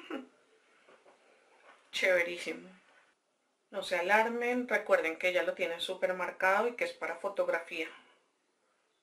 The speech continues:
Y es que para fotografía sí se puede como profundizar un poquito el maquillaje, como, como no profundizar, sino acentuar. Niña, lo veo de vena,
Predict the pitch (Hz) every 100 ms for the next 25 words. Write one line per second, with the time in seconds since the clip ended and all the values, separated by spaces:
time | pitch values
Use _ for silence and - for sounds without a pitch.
0 | _ _ _ _ _ _ _ _ - -
1 | - - 220 208 220 214 220 226 220 208
2 | 196 185 185 175 170 - 196 196 - 208
3 | 196 196 202 - - - 220 220 220 208
4 | 208 202 190 190 156 156 - 180 208 196
5 | - - _ _ - - - - 208 202
6 | 202 196 190 170 175 160 160 - 180 165
7 | 165 160 165 _ _ - - - - 190
8 | 180 175 175 175 190 220 220 214 208 160
9 | 156 - 175 180 190 196 185 180 - -
10 | 185 175 - 151 135 - - _ _ _
11 | - 190 208 226 233 247 254 254 - 190
12 | 190 175 170 170 180 180 - 175 208 180
13 | 175 170 143 131 123 87 82 67